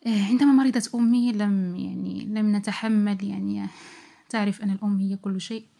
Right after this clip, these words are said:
يعني في البيت. كان سني في ذلك الوقت ثلاثة عشر سنة، آه، وأختي الكبيرة يعني كان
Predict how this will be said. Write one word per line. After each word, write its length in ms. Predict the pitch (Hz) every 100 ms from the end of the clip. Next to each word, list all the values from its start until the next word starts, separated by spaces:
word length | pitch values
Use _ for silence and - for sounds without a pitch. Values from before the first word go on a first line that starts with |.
| _ - - - _ 220
يعني 220 | 196 190
في 80 | 202
البيت. 340 | 180 220 - - - _ _ _ -
كان 240 | 240 220
سني 600 | 220 226 214 208 202 196
في 60 | 202
ذلك 340 | 196 185 190
الوقت 340 | 190 196 - -
ثلاثة 600 | 190 185 190 185 - 170
عشر 280 | 175 185 180
سنة، 280 | 214 226 226 _ _ _ 208
آه، 220 | 190 185
وأختي 300 | 180 - 196
الكبيرة 500 | - 202 196 190 180
يعني 240 | 165 180
كان 380 | 175 190 185